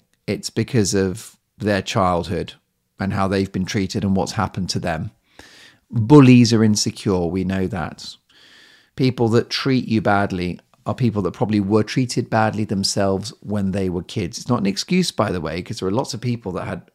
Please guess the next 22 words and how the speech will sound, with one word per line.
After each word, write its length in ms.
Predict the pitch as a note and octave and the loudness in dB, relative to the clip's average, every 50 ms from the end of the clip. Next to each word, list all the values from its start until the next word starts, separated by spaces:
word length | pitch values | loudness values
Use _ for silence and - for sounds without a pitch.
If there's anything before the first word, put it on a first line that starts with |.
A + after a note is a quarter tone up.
| _ - | _ -8
awful 320 | A#2 A2+ G2+ - G#2+ G2 | -6 -6 -6 -6 -8 -8
childhoods 580 | - B2 A2+ G#2+ G#2 G2 G2 F#2 F2 - - - - - | -4 -2 -2 -2 -2 -2 -4 -8 -8 -8 -12 -16 -14 -8
who 100 | A2 G#2+ | -6 -6
are 60 | G#2+ | -6
just 200 | - A#2+ A2 - | -6 -6 -8 -6
lovely, 540 | B2 G2+ G#2+ B2+ C3+ - - E2+ C#2 C#2+ D2 | -4 -2 0 0 0 -2 -6 -8 -8 -8 -8
and 120 | - F#2 | -8 -6
that's 180 | G2+ G#2 - - | -6 -6 -6 -6
because 280 | - C3+ A#2+ - G2+ - | -8 -8 -6 -6 -6 -4
they've 180 | - F#2+ F#2+ | -4 -6 -4
been 140 | - A2 G#2 | -4 -4 -2
on 160 | G#2+ G2+ F#2 | -2 -2 -4
a 80 | F#2 F2+ | -4 -6
journey 560 | D#2+ - A2+ A#2 A2 G#2+ G2+ G2+ G2 G2 G2 - - - - - - _ _ _ _ _ | -4 -2 0 2 2 2 0 0 -2 -4 -6 -10 -20 -20 -20 -20 -20 _ _ _ _ _
of 120 | - G2 - | -6 -4 -4
self-reflection 1160 | - - A2+ G#2 G2+ - - - F#2+ - - B2 A2+ A2 - - - - A2 G#2 G#2 G2+ G2 - _ _ _ _ _ _ _ _ _ _ _ - - _ | 0 0 2 0 0 0 -4 -8 -6 -2 0 0 0 0 -2 -6 -4 -2 0 0 0 0 -2 -6 _ _ _ _ _ _ _ _ _ _ _ -20 -14 _
and 140 | G#2 G2+ G2 | -6 -4 -2
they've 300 | G#2+ G#2 F#2+ - - _ | -2 -4 -4 -6 -10 _
kind 320 | - - C3+ B2 A#2 A2 | -10 -6 -2 -2 0 0
of 260 | A2 G#2 F#2 - - _ | -2 -4 -6 -10 -20 _
fixed 460 | _ - - A2+ - - - - - | _ -2 -2 -2 -2 -2 -6 -10 -6
themselves. 640 | - A2 G2+ F2 - - E2+ E2+ - - - - - | -4 -4 -4 -4 -4 -6 -8 -6 -8 -10 -12 -14 -16